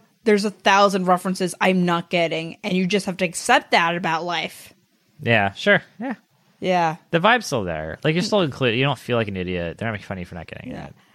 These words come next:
Speaker 1: This is the Eric Andre show of animes
Speaker 2: <laughs>
Speaker 1: right now. The closest we can get to it. This is the Tim and, this is Adult Swim style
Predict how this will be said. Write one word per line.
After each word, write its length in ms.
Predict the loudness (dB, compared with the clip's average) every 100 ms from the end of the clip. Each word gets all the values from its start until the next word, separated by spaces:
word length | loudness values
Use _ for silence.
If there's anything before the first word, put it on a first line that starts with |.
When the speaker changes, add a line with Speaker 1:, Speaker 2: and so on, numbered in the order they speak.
| _
Speaker 1:
This 200 | -2 -2
is 180 | -2 -4
the 80 | -2
Eric 420 | 2 4 4 2
Andre 720 | 4 4 2 0 -4 -4 -6
show 640 | -4 0 4 4 4 2 -2
of 180 | -4 -4
animes 840 | -4 -4 -4 -4 -4 0 0 2
Speaker 2:
<laughs> 0 |
Speaker 1:
right 220 | 4 2
now. 180 | 2 0
The 140 | 0 0
closest 420 | 2 2 0 -6
we 140 | -6
can 180 | -4 -2
get 180 | -2 -2
to 100 | -2
it. 80 | -2
This 160 | -4 -12
is 60 |
the 80 | -12
Tim 340 | -10 -6 -4
and, 140 | -4 -6 -12 -14
this 160 | -10 -6
is 120 | -2
Adult 420 | 0 4 4 4
Swim 340 | 0 -4 -2 -2
style 840 | -2 0 4 4 4 2 0 -4